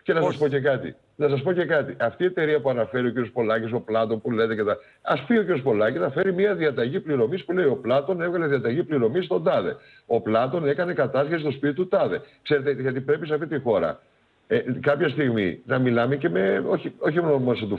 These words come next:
Speaker 1: Facebook, και με κάποια στοιχεία. Γιατί
Speaker 2: Σωστά.
Speaker 1: έχουμε φτάσει σε ένα σημείο, αγαπητέ, πρώτα να κα-, να καταδικάζεσαι και μετά να δίνεις εξηγήσεις.
Speaker 2: Ο-, ο-,
Speaker 1: Έτσι.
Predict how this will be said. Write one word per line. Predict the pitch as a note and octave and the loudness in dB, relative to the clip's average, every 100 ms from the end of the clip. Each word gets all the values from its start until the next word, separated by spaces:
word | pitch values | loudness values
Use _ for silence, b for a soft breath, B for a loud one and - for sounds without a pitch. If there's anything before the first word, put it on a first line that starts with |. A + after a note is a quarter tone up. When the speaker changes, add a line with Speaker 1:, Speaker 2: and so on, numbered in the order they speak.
| - | 2
Speaker 1:
Facebook, | F#2 E2+ B2+ | 2 2 -2
και | F3+ | -4
με | D3 | -2
κάποια | F#3+ F#3 F#3 | 0 0 -2
στοιχεία. | G3+ F#3 E3+ G2 | -4 0 2 2
Γιατί | - - | 0 -2
Speaker 2:
Σωστά. | D3 D3+ | -2 0
Speaker 1:
έχουμε | E3+ | 2
φτάσει | C#3+ C#3 | 2 2
σε | C#3+ | 0
ένα | C#3 | 0
σημείο, | A#2 A#2 C3 - - | 0 0 0 -2 -4
αγαπητέ, | - A2+ A2 F#2+ F#2+ F2 B B B - | 0 2 0 -2 0 0 B B B 0
πρώτα | G3 G#3+ F#3+ | 2 2 0
να | C#3+ A#2+ | 0 -4
κα-, | A#2+ A#2 - | -2 -4 -2
να | A2 G2+ F#2 E2+ | -2 0 0 -2
καταδικάζεσαι | G2+ G2 E2+ G2+ G#2 B2 C3+ F#3+ | -2 -2 0 0 0 0 -2 -2
και | F3+ | -2
μετά | F3 G3+ | -2 0
να | G3+ | 0
δίνεις | G3+ G#3 | 0 -2
εξηγήσεις. | G3+ A3+ A#3 G#3 A#2+ - - | -2 0 2 2 0 -6 -6
Speaker 2:
Ο-, | F3+ E3+ | -2 2
ο-, | D#3 | 2
Speaker 1:
Έτσι. | C3 A2 | 0 -2